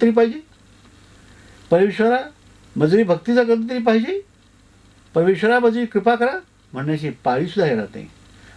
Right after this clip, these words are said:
आणि तुम्ही सद्गुरू कृपेला पात्रच ठराल. एवढंच नाही, तर देवांचा जो परमेश्वर, तो तुमच्यावर कृपा दृष्टीचा वर्षाव करणार. भोग असत-, भोग असती अनेक जन्माचे,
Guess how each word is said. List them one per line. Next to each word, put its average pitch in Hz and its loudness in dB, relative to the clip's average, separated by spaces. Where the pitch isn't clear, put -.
आणि 113 2
तुम्ही 123 -2
सद्गुरू 127 -2
कृपेला 120 -2
पात्रच 135 -4
ठराल. 87 -10
एवढंच 127 2
नाही, 151 -2
तर 123 4
देवांचा 139 2
जो 147 -2
परमेश्वर, 120 -2
तो 139 -2
तुमच्यावर 107 -2
कृपा 113 -2
दृष्टीचा 110 -6
वर्षाव 104 -4
करणार. - -8
भोग 147 4
असत-, - -12
भोग 165 0
असती 165 0
अनेक 180 0
जन्माचे, 196 -2